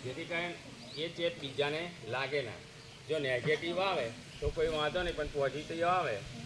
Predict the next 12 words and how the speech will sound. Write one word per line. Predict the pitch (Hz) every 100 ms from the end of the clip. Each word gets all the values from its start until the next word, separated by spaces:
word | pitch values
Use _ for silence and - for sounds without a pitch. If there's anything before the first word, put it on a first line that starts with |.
| - - - - - -
ગળફો | - - 147 147
પોઝિટિવ | 127 131 131 147
આવે | 165 151
તો |
આપણે | 131 135 147
શું | 170
કરવું | 180 170 165
પડે? | 160 185 - - - - - - - - -
દવા | 127 147 156
ચાલુ | 151 135 127
કરવી | 120 107 104
પડે. | 117 -